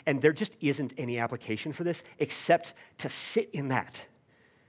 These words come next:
to just receive it. Don't do anything. Stop doing things, actually, and just, just sit in God's love for you, that, like,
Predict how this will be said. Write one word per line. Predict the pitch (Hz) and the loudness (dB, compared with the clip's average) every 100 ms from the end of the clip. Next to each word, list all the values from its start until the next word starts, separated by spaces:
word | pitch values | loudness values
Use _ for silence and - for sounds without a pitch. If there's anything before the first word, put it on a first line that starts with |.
| _ _ _ _ _ _ | _ _ _ _ _ _
to | - 170 | -2 2
just | 226 214 | 4 4
receive | 160 - 185 247 | 2 0 2 4
it. | 143 - - - - - - _ - - - - | 2 0 -20 -20 -20 -20 -20 _ -20 -20 -20 4
Don't | 185 269 | 6 8
do | - 226 | 8 10
anything. | 180 139 | 10 6
Stop | 107 - 190 196 - 139 | 4 8 10 8 0 0
doing | 143 123 | 2 2
things, | 113 92 - - | 0 -4 -8 -6
actually, | 123 110 - 113 95 - _ | -2 -2 -2 -8 -8 -12 _
and | 151 131 | -2 -2
just, | 131 156 135 - - - _ _ _ _ _ _ _ _ _ _ _ _ _ _ _ _ _ _ _ _ _ _ _ _ _ _ _ _ _ - | 0 0 0 -4 -10 -16 _ _ _ _ _ _ _ _ _ _ _ _ _ _ _ _ _ _ _ _ _ _ _ _ _ _ _ _ _ -10
just | 170 175 | -6 -4
sit | - - - | -4 -4 -4
in | 120 | -4
God's | 120 131 120 | -4 -4 -4
love | 110 123 | -2 -2
for | 123 107 | -2 -6
you, | 95 95 | -6 -6
that, | 110 123 | -6 -4
like, | 120 | -4